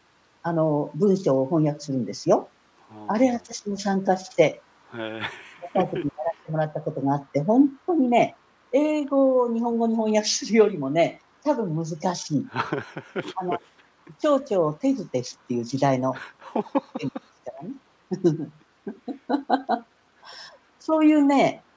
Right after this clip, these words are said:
Speaker 1: 時代の美容家っていうのは、結局日本の古い伝統を守ろうとする人と、西洋文化が正しいという二つしかなかったの。だから今の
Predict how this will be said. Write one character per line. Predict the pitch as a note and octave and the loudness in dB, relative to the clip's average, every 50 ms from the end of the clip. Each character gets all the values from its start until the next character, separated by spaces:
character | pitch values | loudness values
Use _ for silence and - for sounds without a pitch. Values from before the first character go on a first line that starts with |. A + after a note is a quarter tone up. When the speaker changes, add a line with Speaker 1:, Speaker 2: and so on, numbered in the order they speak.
| _ _ - | _ _ -14
Speaker 1:
時 | A3 A3+ | -8 -4
代 | G#3+ C4 B3+ B3 B3 A#3+ | -2 0 0 0 -2 -4
の | A#3+ B3+ B3 | -4 -6 -6
美 | G#3+ G3 G3+ A3 | -6 -4 -2 0
容 | A3 A3 A3 | 0 0 0
家 | A3 A3+ G#3+ | 0 0 -2
っ | G#3+ - | -2 -4
て | - A3 | -6 -4
い | G#3+ G#3+ | -2 -2
う | G#3 | 0
の | G3 E3 E3 E3 | 0 0 0 2
は、 | F#3 F#3+ E3 A#2 - - _ _ _ _ _ _ _ - | 2 2 2 0 -2 -6 _ _ _ _ _ _ _ -2
結 | C#4 C4+ C4+ | -2 -2 0
局 | D4 C#4+ C#4 C#4+ | -2 -2 0 0
日 | B3+ B3 C4 B3+ | 2 2 2 4
本 | C4 C#4 C#4 C4+ C4+ | 4 4 4 4 4
の | C4+ C4+ | 4 2
古 | C4+ C4+ C4+ D4 D4+ D4 | 2 0 0 0 0 0
い | C4+ G#3+ | 0 2
伝 | A#3 A#3 A3+ A3+ A3 A3+ | 2 2 0 0 -2 -2
統 | A#3 A3+ A3+ | 0 0 2
を | A3+ A3 | 2 2
守 | G#3+ G#3 G#3 G#3+ A3+ A#3 B3 | 2 0 0 0 0 2 2
ろ | A#3+ A#3 | 2 2
う | A3+ A#3 | 0 -2
と | - F3+ | -6 -10
す | - - F#3 | -10 -6 -4
る | F3 F#3+ F#3+ | -2 -2 -2
人 | F#3+ - - G3 | -2 0 0 0
と、 | G3 - F3 E3 E3+ | 2 4 4 4 4
西 | E3 - C#4+ D4 C#4+ C#4+ C#4 | 2 2 2 2 4 4 4
洋 | C#4 C4+ C4+ | 4 4 4
文 | C4 C4+ C4 B3 - | 4 0 -2 -4 -6
化 | - F3+ | -8 -10
が | E3 D#3 | -10 -4
正 | D#3 G#3 G#3+ A3 A3+ A3+ A3+ | -2 0 0 2 0 -2 -4
し | B3+ A#3+ | -8 -10
い | A3 | -8
と | - - | -6 -6
い | E3+ E3 E3+ E3 | -4 -2 -2 -2
う | D#3+ D#3 E3 - | -2 -4 -6 -8
二 | - - - D#4 D#4 D#4 | -12 -2 2 2 2 2
つ | D#4 E4+ | 2 -2
し | D#4 D#4+ - | -4 -2 -2
か | F4 D#3+ | -2 -2
な | E3 D#3+ | -2 -2
か | - | -4
っ | - - | -6 -8
た | - G#2+ | -10 -12
の。 | G#2 - _ _ _ _ _ _ _ _ _ _ _ _ _ _ _ _ _ _ _ _ _ - | -12 -14 _ _ _ _ _ _ _ _ _ _ _ _ _ _ _ _ _ _ _ _ _ -4
だ | C4 | 0
か | - B3+ | 2 2
ら | A3+ - - - | 2 2 2 -2
今 | C4 E4 F4 E4+ D#4 C#4 | -4 -2 0 2 2 2
の | B3+ B3+ C4+ C4 A3+ D#3+ - | 2 2 2 2 0 -2 -4